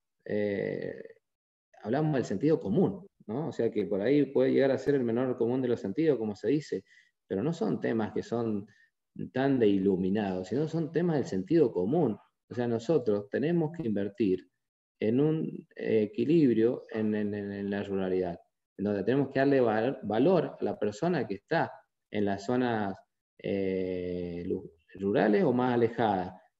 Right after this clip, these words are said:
¿Por qué? Porque si no, ¿qué nos está pasando? Y esto seguramente lo hemos, lo hemos hablado varias veces. Eh, que nuestra comunidad, comunidad se va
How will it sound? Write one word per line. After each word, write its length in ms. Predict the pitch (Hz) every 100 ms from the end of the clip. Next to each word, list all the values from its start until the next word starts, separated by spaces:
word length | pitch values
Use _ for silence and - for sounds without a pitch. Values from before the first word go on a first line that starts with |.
| _
¿Por 180 | 131 185
qué? 220 | 196 147
Porque 300 | - 117 139
si 100 | -
no, 520 | 175 170 170 - _ _
¿qué 120 | 139
nos 160 | 151 143
está 220 | 143 139
pasando? 500 | 139 131 101 92 92
Y 140 | -
esto 640 | 135 139 127 113 101 - _ _ _
seguramente 600 | - 101 113 113 120 117
lo 120 | 110
hemos, 340 | 110 107 98 107
lo 100 | 110
hemos 200 | 110 101
hablado 260 | 113 110
varias 260 | 110 107 101
veces. 440 | 98 85 - - _ _ _ _
Eh, 1000 | - 101 101 101 98 95 101 - - - _
que 260 | _ 110 113
nuestra 320 | 117 120 127
comunidad, 680 | 131 139 147 180 202 202 -
comunidad 380 | 120 127 151 180
se 160 | 151
va 380 | 139 175 196